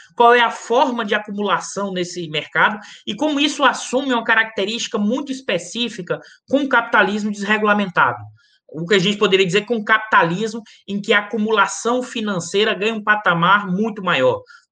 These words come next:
Simplificando, em que os ativos financeiros, né, vão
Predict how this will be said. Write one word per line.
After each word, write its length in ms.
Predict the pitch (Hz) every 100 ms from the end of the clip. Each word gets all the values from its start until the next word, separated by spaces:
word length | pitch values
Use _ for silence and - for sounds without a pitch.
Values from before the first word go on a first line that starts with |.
| _
Simplificando, 920 | - 339 269 285 247 - 180 143 123 - -
em 80 | 202
que 140 | 226
os 120 | 262
ativos 720 | 254 233 - 269 311 254 262 -
financeiros, 1300 | 233 226 220 170 - - 160 160 175 262 - - _ _ _ _ _
né, 360 | 151 160 226 262 - _ _ _ _ _
vão 440 | 143 208 277 269